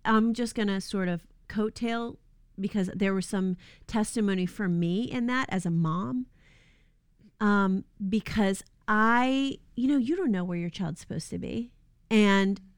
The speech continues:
I think her dad and I were really careful about not imprinting where we thought she should go, because we knew that, like, that could create resentment or make her feel like, "I didn't really wanna go here, but I went here 'cause my parents wanted me to go here."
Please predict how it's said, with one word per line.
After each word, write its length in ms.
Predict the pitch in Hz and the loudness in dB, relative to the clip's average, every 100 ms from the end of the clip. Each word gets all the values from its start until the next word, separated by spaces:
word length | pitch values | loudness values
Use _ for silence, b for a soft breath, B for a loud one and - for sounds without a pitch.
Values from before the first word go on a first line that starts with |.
| _ _ _ _ _ _ _ | _ _ _ _ _ _ _
I 40 | 214 | -6
think 400 | 254 240 220 - _ _ - | -2 -2 -4 -18 _ _ -8
her 180 | 202 196 | -2 2
dad 300 | 220 226 247 | 4 4 4
and 120 | 214 | 2
I 320 | 185 185 180 | 2 0 -2
were 200 | 202 190 | -2 -2
really 640 | 175 196 214 233 233 220 | 0 2 4 4 4 2
careful 760 | - - 175 175 214 226 262 285 b b b b b | -2 -4 -4 -4 -6 -4 -6 -8 b b b b b
about 320 | 190 180 180 202 | -2 2 2 4
not 280 | 196 202 - | 2 2 2
imprinting 840 | 196 175 - 214 202 - 233 233 | 0 0 0 2 2 2 0 2
where 180 | 180 170 | 0 0
we 180 | 165 185 | 0 -2
thought 420 | 220 196 175 185 | 0 0 0 0
she 220 | - 185 | -4 -4
should 300 | 160 - 165 | -4 -4 -4
go, 380 | 156 151 175 262 247 | -4 -2 -2 -2 -2
because 380 | 202 202 185 | -2 -2 -2
we 120 | 196 190 | -2 0
knew 260 | 190 185 | 0 0
that, 160 | 180 - | -4 -4
like, 180 | 175 - | -4 -2
that 180 | 170 | -6
could 120 | - 175 | -6 -10
create 320 | 175 165 - | -6 -6 -4
resentment 720 | 170 175 208 - 202 190 180 | -4 0 -2 0 0 0 -2
or 120 | 175 | -2
make 240 | 175 170 - | -2 -4 -6
her 120 | 165 | -6
feel 240 | - 170 | -4 -2
like, 240 | 170 165 - B B B 202 | 0 -2 -6 B B B 2
"I 120 | 196 | 2
didn't 180 | 185 175 | 2 0
really 180 | 185 | 0
wanna 220 | 175 165 175 | 0 -2 0
go 160 | 196 | 0
here, 200 | 190 190 | 0 0
but 120 | 180 | 0
I 80 | 170 | 0
went 160 | 175 185 | 0 0
here 100 | 175 | -2
'cause 140 | 190 | -4
my 100 | 160 | -6
parents 320 | 151 202 196 | -4 -4 -4
wanted 160 | 208 190 | -4 -4
me 120 | 190 | -2
to 60 | 180 | -2
go 140 | 175 | -2
here." 240 | 202 180 | -2 -4